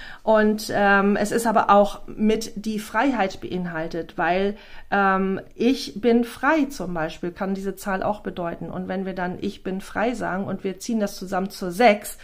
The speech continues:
dann sind wir hier wieder bei den sechs Stäben, dann sind wir wieder bei dem Sieg, dann sind wir wieder bei dem Mut, den es braucht. Manchmal braucht's ja nur dreißig Sekunden lang Mut, äh, dass wir einen Schritt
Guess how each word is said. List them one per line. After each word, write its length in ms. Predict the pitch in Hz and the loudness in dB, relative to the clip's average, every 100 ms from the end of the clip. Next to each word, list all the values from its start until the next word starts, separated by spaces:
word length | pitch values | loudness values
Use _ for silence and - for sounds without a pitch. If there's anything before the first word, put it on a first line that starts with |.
| - - | -18 -4
dann 140 | 196 | 0
sind 220 | 196 214 | 2 2
wir 80 | 208 | 2
hier 200 | 196 190 | 0 -2
wieder 200 | 208 202 | 0 0
bei 120 | 190 | 0
den 160 | 190 185 | -2 -2
sechs 280 | 190 - - | -4 -6 -6
Stäben, 460 | - 202 220 311 - - - - | 2 2 4 0 -4 -16 -6 2
dann 180 | 214 | 4
sind 200 | 208 208 | 4 0
wir 140 | 214 196 | 0 0
wieder 160 | 202 | 0
bei 160 | 190 190 | 0 0
dem 160 | 180 180 | -2 -2
Sieg, 240 | 190 247 | -4 -2
dann 140 | 196 | -2
sind 140 | 190 202 | -2 -2
wir 120 | 190 | -2
wieder 140 | 190 | -2
bei 160 | 180 190 | -2 0
dem 200 | 190 190 | 2 4
Mut, 600 | 190 214 277 349 - - - - - | 6 8 8 6 0 -10 -16 -18 0
den 120 | 214 | 2
es 180 | 202 208 | 2 -2
braucht. 720 | - 196 180 196 247 - - - | -6 -2 2 4 2 -2 -16 -8
Manchmal 340 | 208 208 214 190 | -2 -2 0 0
braucht's 320 | 190 190 - | 0 -4 -4
ja 60 | 190 | -4
nur 120 | 185 | -4
dreißig 420 | 185 185 196 180 | -2 -4 -4 -10
Sekunden 360 | 190 - 190 180 | -12 -8 -6 -4
lang 220 | 175 175 | -4 -2
Mut, 400 | 180 220 - - - - - - | 0 0 -2 -10 -18 -16 -16 0
äh, 400 | 208 202 196 196 | 4 4 4 2
dass 280 | 196 - 196 | -2 -2 -2
wir 200 | 185 - | -2 0
einen 320 | 185 190 185 - | 0 -2 -4 -8
Schritt 500 | - - 220 - | -6 -2 -2 -2